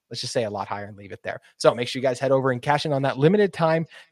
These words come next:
fifteen-month savings certificate with an incredibly high A P Y of four point zero zero percent. Visit U C C U dot com to learn more and get a savings certificate today. U C C U, love where you bank. So, Spencer, coming back in to talk about these best big game bets brought to you by BetOnline.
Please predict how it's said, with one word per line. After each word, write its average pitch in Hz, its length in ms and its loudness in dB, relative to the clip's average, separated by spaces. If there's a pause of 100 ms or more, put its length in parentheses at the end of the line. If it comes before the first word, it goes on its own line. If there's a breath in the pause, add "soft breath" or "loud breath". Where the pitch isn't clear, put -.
fifteen-month 180 600 -2
savings 160 360 -6
certificate 151 420 -8
with 139 100 -2
an 131 60 -2
incredibly 165 420 0
high 151 200 4
A 143 80 -2
P 143 100 -6
Y 135 260 0
of 180 280 6
four 123 100 -6
point 127 240 -10
zero 113 280 -10
zero 110 260 -14
percent. 123 360 -8 (220 loud breath)
Visit 110 200 -8
U 139 140 -4
C 175 200 -4
C 175 160 -6
U 170 80 -2
dot 170 200 6
com 175 200 2
to 156 80 -2
learn 170 180 4
more 170 160 0
and 170 100 -4
get 131 120 -4
a 123 40 -4
savings 226 360 0
certificate 131 420 -8 (180)
today. 185 340 6
U 139 180 -2
C 185 180 -6
C 180 160 -8
U, 165 320 -6
love 143 380 6
where 123 480 -4 (160)
you 107 320 -8 (360)
bank. - 320 -10 (520)
So, 240 200 10
Spencer, 208 400 8
coming 196 260 6
back 180 200 6
in 175 120 0
to 151 60 0
talk 160 260 4
about 151 260 4
these 139 160 -6
best 139 240 -2
big 131 140 -4
game 123 200 -4
bets 120 220 -4
brought 208 260 6
to 147 80 -6
you 127 40 -4
by 117 180 0
BetOnline. 110 640 -10